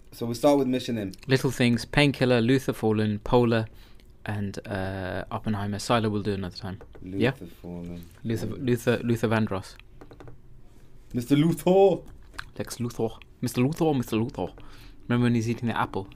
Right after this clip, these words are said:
Speaker 2: It looks
Speaker 1: Yeah.
Speaker 2: so delicious, that apple. What was his name? Um,
Speaker 1: I
Speaker 2: Ri-
Speaker 1: can't remember his name. Gene Hackman.
Speaker 2: No, G-, no, Gene Hackman was obviously Mister Luthor.
Speaker 1: Yeah.
Speaker 2: But who's the guy who says, "Mister Luthor"? The, the
Speaker 1: He
Speaker 2: kind of
Speaker 1: looks a
Speaker 2: slightly
Speaker 1: lot
Speaker 2: rotund
Speaker 1: like,
Speaker 2: guy.
Speaker 1: he
Speaker 2: He, he
Speaker 1: looks,
Speaker 2: passed
Speaker 1: yeah,
Speaker 2: away
Speaker 1: but
Speaker 2: recently.
Speaker 1: doesn't he look
Speaker 2: He
Speaker 1: like
Speaker 2: passed away recently.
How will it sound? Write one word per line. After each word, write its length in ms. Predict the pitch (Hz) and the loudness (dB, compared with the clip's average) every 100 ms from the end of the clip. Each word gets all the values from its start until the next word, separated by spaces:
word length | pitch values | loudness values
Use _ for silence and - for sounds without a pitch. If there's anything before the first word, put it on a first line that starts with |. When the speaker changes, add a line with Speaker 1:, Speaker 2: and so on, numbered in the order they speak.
| - | -12
Speaker 2:
It 100 | - | -6
looks 160 | 87 80 | -6 -6
Speaker 1:
Yeah. 60 | |
Speaker 2:
so 200 | - 110 | -2 -2
delicious, 480 | 104 104 104 - 90 | -2 -4 -6 -8 -10
that 160 | - - | -10 -10
apple. 300 | - - - - - | -10 -12 -14 -16 -4
What 80 | 127 | -2
was 60 | 135 | 0
his 80 | |
name? 180 | 107 98 - | 0 -2 -6
Um, 440 | 101 95 90 87 - - - - - - - - | -6 -6 -6 -8 -14 -20 -20 -20 -20 -20 -16 -4
Speaker 1:
I 40 | |
Speaker 2:
Ri- 100 | 107 | -2
Speaker 1:
can't 100 | 104 | -2
remember 140 | 98 95 | -2 -6
his 80 | 92 | -6
name. 240 | 98 98 | -6 -2
Gene 180 | 120 147 | 4 6
Hackman. 420 | 135 - 127 92 - - - - | 4 -2 -6 -8 -12 -20 -20 -10
Speaker 2:
No, 140 | 139 135 | -8 -6
G-, 140 | 208 139 123 | -8 -10 -8
no, 100 | 117 - | -10 -10
Gene 240 | - 165 | -6 -2
Hackman 380 | 123 120 - 120 | -2 -2 0 0
was 100 | 107 | 0
obviously 400 | 101 107 - 110 | -2 -6 -6 -4
Mister 300 | 104 104 - | -2 -4 -4
Luthor. 480 | 98 107 107 80 90 - | -4 -4 -4 -8 -8 -8
Speaker 1:
Yeah. 280 | 98 95 87 - - | -6 -4 -6 -12 -6
Speaker 2:
But 120 | 107 | -2
who's 220 | 107 139 | 0 0
the 80 | 123 | 0
guy 180 | 113 110 | 2 2
who 100 | 104 | 0
says, 320 | - 123 107 | 0 0 0
"Mister 260 | 110 107 113 | -4 -2 0
Luthor"? 460 | 123 165 139 131 - - - - - - | 0 0 0 0 -2 -18 -20 -20 -20 -6
The, 100 | 110 | -4
the 140 | - 120 | 0 -2
Speaker 1:
He 40 | |
Speaker 2:
kind 240 | - 127 | 2 4
of 60 | 135 | 6
Speaker 1:
looks 300 | 196 - - | 4 0 -6
a 40 | - | -6
Speaker 2:
slightly 420 | - 147 156 139 | 4 6 8 6
Speaker 1:
lot 120 | 123 | 4
Speaker 2:
rotund 260 | 113 151 160 | 4 4 4
Speaker 1:
like, 60 | 139 | 4
Speaker 2:
guy. 180 | 98 - | 2 4
Speaker 1:
he 80 | 160 | 4
Speaker 2:
He, 60 | |
he 60 | 170 | 6
Speaker 1:
looks, 200 | 202 214 | 6 8
Speaker 2:
passed 200 | 208 190 | 8 10
Speaker 1:
yeah, 80 | 190 | 8
Speaker 2:
away 120 | 202 | 8
Speaker 1:
but 60 | |
Speaker 2:
recently. 380 | 202 180 170 143 | 4 0 2 2
Speaker 1:
doesn't 280 | 143 175 190 | 4 2 4
he 80 | 196 | 4
look 260 | 185 196 151 | 2 0 0
Speaker 2:
He 40 | |
Speaker 1:
like 400 | 104 101 120 - | 0 0 -4 -4
Speaker 2:
passed 240 | - 170 | 0 0
away 140 | 165 170 | 2 0
recently. 380 | 160 143 123 | -2 -6 -8